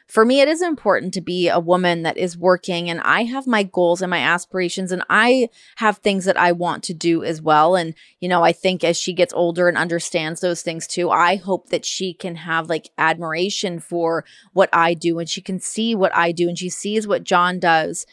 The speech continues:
I think that's the importance too, rather than just, like, constantly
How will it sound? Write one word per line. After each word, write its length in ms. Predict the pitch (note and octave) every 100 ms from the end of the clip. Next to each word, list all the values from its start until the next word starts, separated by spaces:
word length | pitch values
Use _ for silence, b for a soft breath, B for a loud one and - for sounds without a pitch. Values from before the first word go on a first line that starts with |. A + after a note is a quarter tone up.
| b b _
I 140 | - F3
think 260 | - F3
that's 360 | D#3 E3 D#3+ -
the 140 | F#3+
importance 640 | F3 E3 - E3+ D3+ D3 -
too, 180 | E3+ E3
rather 360 | E3 D#3+ E3
than 180 | D#3 D#3+
just, 240 | D#3 D#3 -
like, 200 | D#3+ _
constantly 1160 | _ - E3+ E3+ D3+ - G3+ F3+ G#3 G#3 G#3 A3